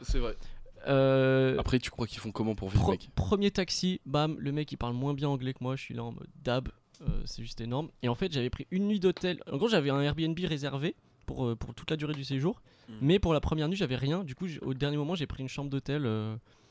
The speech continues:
Speaker 2: le moins cher possible, euh,
Speaker 1: Ok.
Speaker 2: à côté de l'aéroport. Et en fait, j'étais dans Jamaica, dans le
Speaker 1: Hmm.
Speaker 2: Queens. Ce qui est à, à skip un des pires quartiers de tout New York et de tous les
Speaker 1: Mais
Speaker 2: États-Unis.
Speaker 1: ça, c'est le truc, genre, tu sais pas, c'est la roulette avant
Speaker 2: Ouais.
Speaker 1: de partir.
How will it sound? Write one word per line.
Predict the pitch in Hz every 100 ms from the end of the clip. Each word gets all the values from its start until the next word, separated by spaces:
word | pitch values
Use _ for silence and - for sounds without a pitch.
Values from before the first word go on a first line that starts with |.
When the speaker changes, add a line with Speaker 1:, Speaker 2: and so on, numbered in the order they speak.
| _ _ _ _
Speaker 2:
le | 117
moins | 117 135
cher | 143 131
possible, | 131 - 156 117
euh, | 110 110 107 104
Speaker 1:
Ok. |
Speaker 2:
à | 117
côté | 131 139
de | 120
l'aéroport. | 113 110 151 147
Et |
en | 107
fait, | - 156 - - - -
j'étais | - - 147
dans | 127 117
Jamaica, | 110 120 147 160 147 127 113 - _ _ _ -
dans | 113
le | 113
Speaker 1:
Hmm. | 123 135
Speaker 2:
Queens. | 110 101 90
Ce | -
qui | 160
est | 170
à, | 147 143 -
à | 135
skip | 156 - 185 180
un | 151
des | 135
pires | - - 180
quartiers | - 156 - 175
de | 151
tout | 135 156
New | 156
York | 160 170 143
et |
de | 139
tous | 151
les | 151
Speaker 1:
Mais |
Speaker 2:
États-Unis. | 139 139 127
Speaker 1:
ça, | 143
c'est | 139
le | 120
truc, | 143
genre, | 120
tu | -
sais | - 117
pas, | 143 131
c'est | 104
la |
roulette | 95 107 120 107
avant | 101
Speaker 2:
Ouais. | 151 160
Speaker 1:
de | 110
partir. | 98